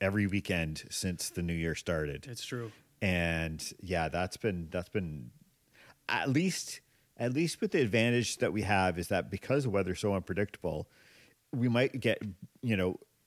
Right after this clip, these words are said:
Speaker 1: buried with snow one weekend, but
Speaker 2: Mm-hmm.
Speaker 1: then it's quite possible that by the next weekend,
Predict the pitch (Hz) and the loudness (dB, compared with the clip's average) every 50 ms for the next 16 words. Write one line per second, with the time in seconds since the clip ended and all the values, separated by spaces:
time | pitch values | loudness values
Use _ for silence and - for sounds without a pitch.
0 | _ - 110 - - 127 120 120 127 123 120 104 107 104 95 - - - 127 123 | _ -18 -6 0 2 4 4 4 4 4 4 4 4 2 2 0 0 0 4 4
1 | 117 110 98 92 95 101 107 - - _ _ _ _ _ _ _ _ - 107 110 | 6 6 6 6 6 4 2 0 -6 _ _ _ _ _ _ _ _ 0 4 4
2 | 117 117 110 101 113 101 - 104 90 85 82 82 85 - - - - - 151 147 | 6 6 4 4 2 2 2 2 2 2 0 -2 -4 -6 -8 -4 0 0 2 4
3 | 127 117 110 110 117 - - - _ _ - - - 98 117 - - - - 147 | 4 4 4 4 2 0 -4 -8 _ _ -14 -10 -8 -8 -8 -8 -4 0 2 2
4 | - - - 139 135 113 - - 104 95 98 85 80 101 95 92 95 98 107 104 | 2 2 2 2 2 2 0 0 0 2 2 2 2 2 2 2 2 2 0 0
5 | - - 107 98 - 98 85 85 90 | -2 -6 -6 -2 -2 0 0 0 -2